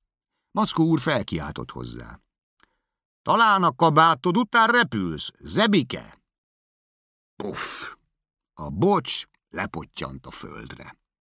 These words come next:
Dorka a bátyjához futott, hogy fölsegítse a földről,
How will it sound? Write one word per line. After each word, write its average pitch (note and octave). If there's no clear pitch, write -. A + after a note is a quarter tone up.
Dorka B2+
a F#2+
bátyjához G#2+
futott, A#2
hogy A#2+
fölsegítse F2
a D#2+
földről, C#2